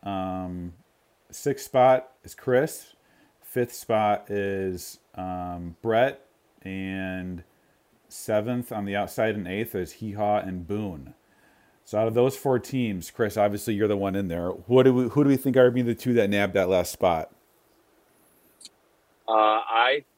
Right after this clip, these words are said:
Speaker 2: think Boone is gonna snag it just because of his ease of schedule going into the end.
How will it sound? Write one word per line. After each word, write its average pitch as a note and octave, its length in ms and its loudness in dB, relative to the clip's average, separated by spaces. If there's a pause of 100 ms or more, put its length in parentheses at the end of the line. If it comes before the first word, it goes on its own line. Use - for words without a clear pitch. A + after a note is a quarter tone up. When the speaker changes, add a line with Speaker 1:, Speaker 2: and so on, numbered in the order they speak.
(220)
Speaker 2:
think B2 420 -10
Boone G2+ 240 -8
is F#2 140 -12
gonna F2 220 -12
snag D#2 340 -14
it E2 120 -10
just F#2 180 -14
because G2+ 280 -8
of F2+ 100 -10
his F#2 360 -8
ease F#2+ 240 -10
of F2 100 -12
schedule E2 440 -6
going D#2+ 320 -6
into D#2 140 -12
the D2+ 160 -10
end. D2 260 -10